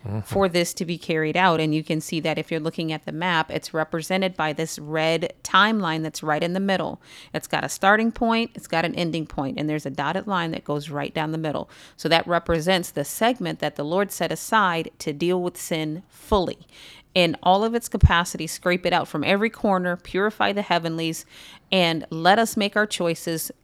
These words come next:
Speaker 2: Are we gonna be for him or not? And then in that time, simultaneously, the purification is happening. He does fully plan and intend to reunite his community and to permanently separate the, the kingdom of darkness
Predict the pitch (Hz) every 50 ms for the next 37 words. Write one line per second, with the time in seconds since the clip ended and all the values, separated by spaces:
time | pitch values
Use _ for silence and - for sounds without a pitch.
0 | _ - - 156 160 165 165 147 170 156 160 156 165 202 220 214 - 226 214 196
1 | 214 202 202 190 - 220 220 208 175 156 143 151 156 - _ - 170 165 160 151
2 | 170 180 175 170 170 170 170 - - - - - _ _ - 208 226 247 247 233
3 | 214 208 214 220 - - - _ _ _ _ - - - 233 226 196 170 180 -
4 | - 165 160 175 185 185 - - 196 202 202 202 - - 202 185 185 - - 175
5 | 180 - 185 - - 180 180 - - 170 160 160 - - 208 226 - - 214 208
6 | 208 214 _ _ - 208 208 196 185 190 185 196 208 202 - _ _ - - 247
7 | 254 254 254 240 240 - - 226 220 220 214 208 202 190 185 185 180 - - 262
8 | 226 190 170 170 170 - - - - - - - 185 175 170 185 202 208 196 202
9 | 214 202 202 208 190 185 185 - - - 180 165 - - - 180 196 226 226 233
10 | 220 - - 220 214 214 - - - - - - - _ - 226 226 220 208 170
11 | 160 175 190 - - - _ - - 196 180 175 175 - _ _ _ _ _ -
12 | - - 247 262 285 262 220 190 - - 165 156 - - 165 160 - 160 156 156
13 | 160 156 147 - - _ _ - 151 151 165 151 - - _ _ _ _ - -
14 | - 156 143 - - - - 220 226 226 220 208 190 185 185 185 190 196 - -
15 | - - 92 - - -